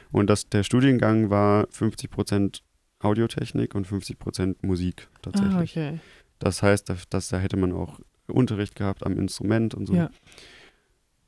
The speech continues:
Speaker 1: Da wollte ich eigentlich hin. Das war eigentlich mein Plan. Aber
Speaker 2: Und das war in der zehnten Klasse, wo du sagen, diesen Plan hattest,
Speaker 1: Nee,
Speaker 2: danach
Speaker 1: das
Speaker 2: dann
Speaker 1: war dann noch später, also vielleicht so in der elf.
Speaker 2: Wie lange? Das war dann bis zwölfte Klasse oder wie?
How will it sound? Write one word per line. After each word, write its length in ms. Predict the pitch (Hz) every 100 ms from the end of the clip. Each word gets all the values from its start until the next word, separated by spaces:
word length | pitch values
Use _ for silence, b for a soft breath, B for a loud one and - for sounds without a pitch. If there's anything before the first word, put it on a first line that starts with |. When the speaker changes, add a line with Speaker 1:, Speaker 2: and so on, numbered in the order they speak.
| _ _ _ _ _ _ -
Speaker 1:
Da 180 | 101
wollte 180 | 104 120
ich 140 | 101 -
eigentlich 460 | 104 127 131 120 -
hin. 320 | 117 131 196 _ _ _ _ -
Das 200 | 104 -
war 160 | 107
eigentlich 260 | 107 120 -
mein 120 | 95
Plan. 320 | - 101 127 147 _ _ _ _ _ _ _ _ _ _ _
Aber 440 | 92 95 98 95 95
Speaker 2:
Und 60 | 95
das 140 | -
war 180 | 185 185
in 80 | 175
der 120 | 165
zehnten 260 | - 175
Klasse, 280 | 156 160 151
wo 40 | 151
du 60 |
sagen, 180 | 147 151
diesen 180 | 156 156
Plan 380 | - 160 156 156
hattest, 300 | 156 151 101
Speaker 1:
Nee, 100 | 98
Speaker 2:
danach 120 | 101
Speaker 1:
das 80 | 98
Speaker 2:
dann 60 | 98
Speaker 1:
war 100 | 95
dann 120 | 95
noch 120 | 87
später, 380 | - 92 90 87
also 260 | 85 85 85 -
vielleicht 320 | 85 87 -
so 140 | 92
in 100 | 87
der 160 | 85 -
elf. 460 | 95 107 - - _ _ _ _
Speaker 2:
Wie 100 | 180
lange? 300 | 190 220 226
Das 160 | 180 -
war 80 | 185
dann 160 | 190
bis 160 | 180 -
zwölfte 400 | - 175 180 233
Klasse 320 | - 233 226
oder 160 | 214
wie? 80 | 170